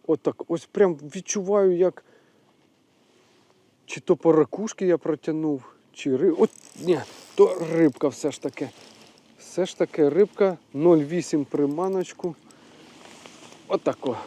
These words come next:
з'їла. І такий гарний, можна сказати, гарнесенький окунь. Ай-яй-яй. Ладно,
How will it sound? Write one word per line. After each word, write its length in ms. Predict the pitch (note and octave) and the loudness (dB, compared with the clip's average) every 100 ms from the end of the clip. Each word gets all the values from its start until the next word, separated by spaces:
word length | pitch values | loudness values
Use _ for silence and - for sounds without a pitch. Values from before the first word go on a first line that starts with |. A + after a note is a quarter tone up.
| - - | -18 -14
з'їла. 500 | B2 A2 C#3 C#3 C3 | -12 -8 -2 0 2
І 120 | F#3+ | 2
такий 520 | B3 A#3+ - A3 G#3+ - - - - - - - - | 0 -4 -2 -2 -2 -4 -20 -20 -20 -20 -20 -20 -12
гарний, 580 | C#3+ B2+ F3 D#3 D3+ D#3 | -6 2 6 8 6 4
можна 300 | D#3+ D#3+ D#3+ | 2 2 0
сказати, 560 | D3 D#3 C#3 F3 - F3+ - - - - - | -2 -2 2 2 4 0 0 -20 -20 -20 -12
гарнесенький 920 | C3 D#3 D3 D3 C#3+ D#3+ D3+ E3+ D#3 - | -2 0 2 2 2 0 0 0 0 0
окунь. 420 | D3 B2 - A2+ A2 - - - - - - - - - - - - - - - - - | 2 2 0 -12 -12 -20 -20 -20 -20 -20 -20 -20 -20 -20 -20 -20 -20 -20 -20 -20 -20 -18
Ай-яй-яй. 440 | - F#2 - - - - - - - - - - - | -14 -14 -16 -20 -20 -20 -20 -20 -20 -20 -20 -20 -6
Ладно, 320 | B2+ C3 A#2 | 2 2 0